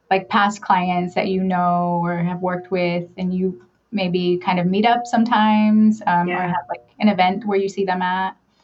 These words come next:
Speaker 2: So that's something that we, uh, we really focus on trying to do, at least at our brokerage, where we focus on building the relationships with our
Speaker 1: Mm-hmm.
Speaker 2: clients. So it's not just, you know,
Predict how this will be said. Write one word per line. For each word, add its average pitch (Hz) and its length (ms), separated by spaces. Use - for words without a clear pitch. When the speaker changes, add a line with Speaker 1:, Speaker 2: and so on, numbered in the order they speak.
Speaker 2:
So 208 80
that's 214 260
something 254 320
that 185 340
we, 180 380
uh, 196 220
we 214 160
really 220 220
focus 185 300
on 165 100
trying 165 180
to 160 60
do, 165 100
at 165 100
least 175 180
at 185 60
our 170 100
brokerage, 165 460
where 165 140
we 160 320
focus 170 340
on 165 240
building 170 280
the 185 80
relationships 202 800
with 196 100
our 196 80
Speaker 1:
Mm-hmm. 190 60
Speaker 2:
clients. 202 400
So 185 80
it's 180 140
not 196 140
just, - 360
you 175 100
know, 170 260